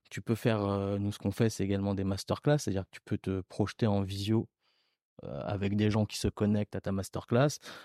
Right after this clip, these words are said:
et après aborder un sujet. Tu peux même faire, euh, moi j'avais fait monter des, des, des gens, c'est-à-dire, euh, ils étaient montés, posaient leurs questions, on avait débattu, et cetera. Enfin,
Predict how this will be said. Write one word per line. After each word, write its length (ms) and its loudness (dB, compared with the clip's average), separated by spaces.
et 60 2
après 260 0
aborder 380 2
un 100 -2
sujet. 360 2
Tu 120 -6
peux 160 -6
même 100 2
faire, 220 0
euh, 120 0
moi 140 0
j'avais 160 2
fait 140 -4
monter 320 -2
des, 180 -4
des, 320 -4
des 160 -6
gens, 260 0
c'est-à-dire, 260 -4
euh, 260 -8
ils 160 -6
étaient 160 -2
montés, 340 2
posaient 220 0
leurs 160 -2
questions, 360 -4
on 60 0
avait 220 -2
débattu, 680 2
et 80 -2
cetera. 240 0
Enfin, 200 0